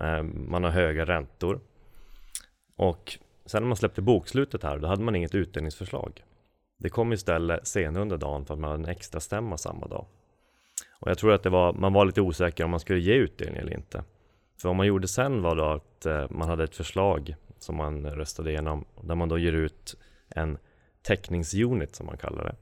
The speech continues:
eh, till aktieägarna, vilket då medför rätten att teckna en obligation på fyrtiotvå kronor som löper med sex och en halv procents ränta.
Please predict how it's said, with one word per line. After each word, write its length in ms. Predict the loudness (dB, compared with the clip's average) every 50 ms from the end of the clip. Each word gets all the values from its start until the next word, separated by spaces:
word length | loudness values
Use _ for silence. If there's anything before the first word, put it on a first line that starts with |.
| -18 _ _ _ _ _ _ _ _ _ _ _ _ _ _ -12 -10 -10
eh, 80 | -8
till 100 | -6 -6 -6
aktieägarna, 480 | -6 -6 -4 -4 -2 -2 0 0 0
vilket 320 | 0 0 0 -2 -4 -2 0
då 340 | 0 2 2 2 0 -2 -4 -4
medför 360 | -2 -2 -2 -2 -2 -2 0
rätten 580 | 0 0 -2 -4 -8 _ -4 -2 -2 -2 -4 -4
att 420 | -4 -6 -6 -6 -8 _ -14 -16 -16 _ _ _ _ _ _ _
teckna 300 | -6 -6 -6 -6 -8 -8
en 80 | -6 -4
obligation 840 | -4 -4 -4 -4 -4 -4 -4 -2 -2 -2 0 0 -2 -4 -8 -10 -12 -16 _ _ _ _ _ _ _
på 100 | -8 -8
fyrtiotvå 460 | -8 -8 -8 -8 -8 -8 -6 -6 -8
kronor 480 | -6 -6 -6 -6 -6 -6 -8 -8 -8 -12 -14 _
som 220 | -12 -8 -6 -4
löper 260 | -4 -4 -6 -8 -8
med 140 | -10 -8 -8
sex 260 | -10 -12 -14 -12 -12
och 60 | -10
en 60 | -8 -6
halv 140 | -8 -8
procents 400 | -10 -12 -14 -10 -10 -10 -6 -4
ränta. 420 | -4 -4 -4 -6 -4 -4 -4 -4